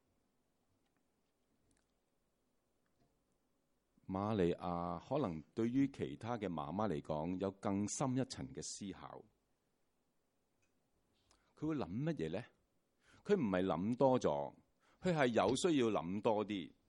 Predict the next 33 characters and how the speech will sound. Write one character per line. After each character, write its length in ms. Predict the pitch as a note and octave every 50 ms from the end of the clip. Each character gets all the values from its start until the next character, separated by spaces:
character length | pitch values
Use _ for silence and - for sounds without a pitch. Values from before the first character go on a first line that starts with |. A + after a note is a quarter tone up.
| _ _ _ _ _ - - _ _ _ _ _ _ _ _ _ _ _ _ _ _ _ _ _ _ _ _ _ _ _ _ _ _ _ _ _ _
如 180 | - F#2+ G2 G2
果 340 | - A#2 C#3 E3+ F3+ E3+ - -
我 140 | A2 A#2
哋 160 | - A2 F#2 - - _ _ _
記 80 | - A2+
得 80 | C3+
返 260 | C#3 - D3 C#3 C#3+
聖 220 | D3 - - C3 B2+
經 140 | D3+ D#3+ D3
頭 260 | - F2 D2+ D2 D2+
先， 560 | - - - B2+ B2+ B2+ C3 C3 C3 C3 C3 - - _ _ _ _ _ _ _ _ _ _ _
主 120 | _ - C#3
席 100 | - G#2+
喺 420 | - - F#2+ F2+ F#2+ G#2 A#2 A#2+ - -
台 200 | - - C#2+ C#2
上 200 | - - E2 D#2
面， 240 | D#2 D#2+ D#2 D2+
讚 200 | D2+ - F#2+ G2
詠 120 | F#2+ F2 F2
組 160 | - G2+ A2
喺 140 | - G#2+ A#2
台 220 | A#2+ A2 E2+ C#2
上 180 | C#2 - D#2+ D#2
面 240 | D#2+ D#2 D2+ D2+ D2+
同 160 | - D#2+ D2
我 100 | D#2+ F2
哋 160 | E2 D#2+ D#2+ D2
去 160 | E2 E2+ E2
讀 140 | E2+ - F2
返 260 | - - - A2 A2
個 100 | A2 G2+ E2
經 260 | - - G#2+ A2 G#2+
文。 120 | F2 C#2